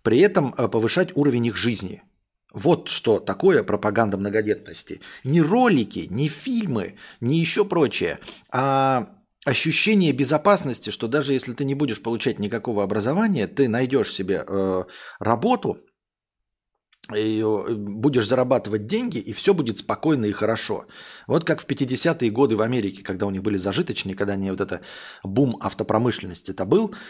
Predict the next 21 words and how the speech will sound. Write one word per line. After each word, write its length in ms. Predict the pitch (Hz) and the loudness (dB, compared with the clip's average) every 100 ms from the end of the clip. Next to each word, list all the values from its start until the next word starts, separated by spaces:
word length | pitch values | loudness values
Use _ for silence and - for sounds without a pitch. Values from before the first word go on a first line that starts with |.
| - - | -18 -8
э, 200 | 101 104 | 0 2
вот 140 | 104 107 | 4 2
эти 440 | 107 104 98 101 | 4 4 4 0
пинап, 500 | 98 120 113 113 95 101 98 | -2 -2 2 2 0 -2 -2
красивые 500 | 95 107 - 110 101 | -2 -4 -2 0 0
картинки, 800 | 92 104 107 202 196 165 151 131 | 2 0 0 0 2 2 2 0
м, 400 | 110 - 98 101 98 | 0 -4 -6 -4 -2
э, 720 | 101 98 98 98 98 98 101 - 90 - _ - - - - - - | 0 0 0 -4 -6 -10 -12 -12 -18 -20 _ -20 -20 -18 -18 -18 -4
картинка 580 | 117 113 135 113 110 95 - - - | -2 -2 -2 0 0 -2 -6 -20 -2
вот 100 | 107 | 2
этого 440 | 117 107 104 104 104 | 2 2 2 2 -2
семьи, 540 | - 113 117 196 196 | -2 -2 0 0 0
когда 300 | 160 104 110 | 0 0 0
мужчина 420 | 104 104 117 101 | 0 -2 0 0
один 200 | 98 101 | 0 0
работает, 500 | 101 127 208 160 110 | 0 2 2 2 0
у 40 | 104 | 0
них 140 | 104 | -2
там 220 | 101 98 | -4 -2
две-три 380 | 104 117 104 110 | 0 0 2 0
машины, 680 | 104 123 - 208 185 147 | 0 -2 0 2 2 0